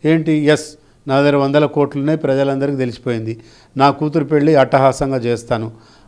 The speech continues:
అనే విధంగా అధికారులు మారిపోయినారు. కాబట్టి పెద్ద వాళ్ళేమి ఫీల్ అయ్యే ప-, పరిస్థితి లేరు. అదొక గొప్పతనంగా సోషల్ స్టేటస్గా ఫీల్ అవుతున్నారు. But వాళ్ళకి మటుకు ఖచ్చితంగా శిక్ష పడే విధంగానే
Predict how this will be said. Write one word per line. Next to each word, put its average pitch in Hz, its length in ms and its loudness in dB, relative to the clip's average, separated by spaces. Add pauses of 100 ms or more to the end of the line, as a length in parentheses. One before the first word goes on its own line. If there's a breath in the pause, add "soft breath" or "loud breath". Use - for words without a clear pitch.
అనే 147 220 2
విధంగా 165 720 6
అధికారులు 151 460 2
మారిపోయినారు. 127 680 -2 (580 soft breath)
కాబట్టి 139 300 -2
పెద్ద 127 300 -4
వాళ్ళేమి 143 520 4
ఫీల్ 147 280 -2
అయ్యే 143 180 2
ప-, 127 300 -2 (360 soft breath)
పరిస్థితి 135 400 -2
లేరు. 143 380 0 (460 soft breath)
అదొక 139 280 0
గొప్పతనంగా 160 720 2
సోషల్ 151 560 -2 (360 soft breath)
స్టేటస్గా 156 520 2
ఫీల్ 139 240 0
అవుతున్నారు. 104 500 -6 (560 soft breath)
But 160 160 2
వాళ్ళకి 147 400 4
మటుకు 143 300 -6
ఖచ్చితంగా 151 640 -2
శిక్ష 165 340 -4
పడే 156 280 0
విధంగానే 143 580 -4